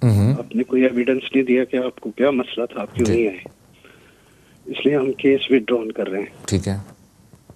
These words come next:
Speaker 2: मैं उसके बावजूद sign पे जा रहा हूँ।
Speaker 1: जी।
Speaker 2: लेकिन मैं अपने solicitor से भी बात करता हूँ, वो कह रहा है, "जी, मैंने उन्हें letter लिखे हैं।"
Speaker 1: जी।
Speaker 2: लेकिन मुझे अभी तक कोई जवाब नहीं मिल रहा।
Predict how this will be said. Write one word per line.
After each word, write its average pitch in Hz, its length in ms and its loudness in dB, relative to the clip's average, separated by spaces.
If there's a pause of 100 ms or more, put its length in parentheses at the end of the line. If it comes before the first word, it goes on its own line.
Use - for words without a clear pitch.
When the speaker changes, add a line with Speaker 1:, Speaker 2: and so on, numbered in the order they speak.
(580)
Speaker 2:
मैं 160 80 -2
उसके 160 260 4
बावजूद 147 500 2
sign 131 340 -2
पे 123 140 0
जा 113 200 0
रहा 110 80 -2
हूँ। 131 80 -8 (340)
Speaker 1:
जी। 92 160 2 (680)
Speaker 2:
लेकिन 143 260 -2
मैं 147 160 4
अपने 147 220 -2
solicitor 139 480 0
से - 140 -4
भी 165 100 4
बात 127 260 -2
करता 139 300 -8
हूँ, 131 80 -2
वो 131 60 0
कह 127 140 -2
रहा 135 80 0
है, 135 80 0
"जी, 139 100 -2
मैंने 147 220 0
उन्हें 147 200 4
letter 120 300 2
लिखे 123 380 -2
हैं।" 98 100 -4 (600)
Speaker 1:
जी। 107 120 -4
Speaker 2:
लेकिन 95 220 -6
मुझे 139 200 0
अभी 143 200 2
तक 139 140 0 (100)
कोई 147 120 2
जवाब 117 400 0
नहीं 101 120 -4
मिल 90 220 -6
रहा। 92 140 -12